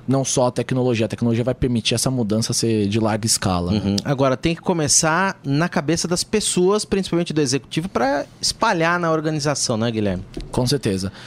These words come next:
Speaker 1: O papel da liderança é fundamental. A gente tava até outro dia falando um pouco, acho que de exemplos de cliente, ah, que fazem isso, e se você não tem o apoio pra mudar, pra fazer, é super difícil. Então, vou até falar um pouco de inteligência artificial.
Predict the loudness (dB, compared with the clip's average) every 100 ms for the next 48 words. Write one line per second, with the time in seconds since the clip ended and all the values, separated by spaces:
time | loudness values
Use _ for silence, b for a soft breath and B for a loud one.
0 | B B B 0 2 2 0 0 0 2
1 | 2 2 0 0 2 2 2 0 2 4
2 | 4 2 0 0 0 0 0 2 2 0
3 | -4 0 2 4 4 2 2 0 2 0
4 | 0 0 0 0 0 0 0 0 0 0
5 | 0 -2 0 2 2 2 2 2 0 0
6 | 0 2 2 2 2 2 0 -2 B B
7 | B B -2 0 0 -4 -4 0 0 0
8 | 0 0 2 2 0 0 -2 0 0 0
9 | -2 0 0 0 0 0 2 0 0 -2
10 | 0 2 2 0 0 0 0 0 -2 0
11 | 0 0 -2 -2 -4 0 -2 0 0 0
12 | 0 -2 -4 -2 -2 0 2 2 0 -2
13 | -4 -2 -2 0 -2 -2 0 0 0 0
14 | 0 0 0 0 0 -2 -2 -2 0 0
15 | 0 -2 0 0 -2 -4 -4 0 2 2
16 | 0